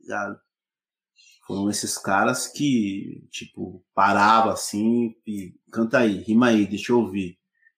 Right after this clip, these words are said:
Mostrava o som, mostrava um beat, tá ligado, mano?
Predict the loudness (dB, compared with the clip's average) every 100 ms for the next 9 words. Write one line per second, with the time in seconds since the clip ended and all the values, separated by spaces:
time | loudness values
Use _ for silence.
0 | _ -6 -6 -4 -4 -4 -4 -6 -4 0
1 | 2 4 4 0 -4 -2 -2 0 -2 0
2 | 4 4 4 -2 -12 -10 -6 -4 -4 -4
3 | -10 -12 -14